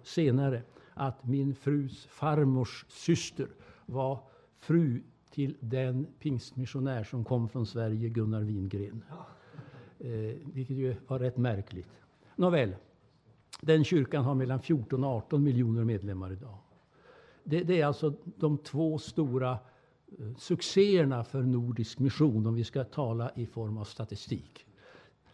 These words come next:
Speaker 1: Eh, nåväl. Eh,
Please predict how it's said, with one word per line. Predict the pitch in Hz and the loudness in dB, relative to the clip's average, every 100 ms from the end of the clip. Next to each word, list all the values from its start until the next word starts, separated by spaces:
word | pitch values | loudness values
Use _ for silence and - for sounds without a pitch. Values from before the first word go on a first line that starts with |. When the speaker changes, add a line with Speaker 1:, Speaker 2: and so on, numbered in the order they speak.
| _ _ _ | _ _ _
Speaker 1:
Eh, | - 110 - | -14 -14 -4
nåväl. | 135 170 170 104 107 _ _ - - - _ _ _ - | 2 6 6 2 -4 _ _ -20 -20 -20 _ _ _ -4
Eh, | 143 | 0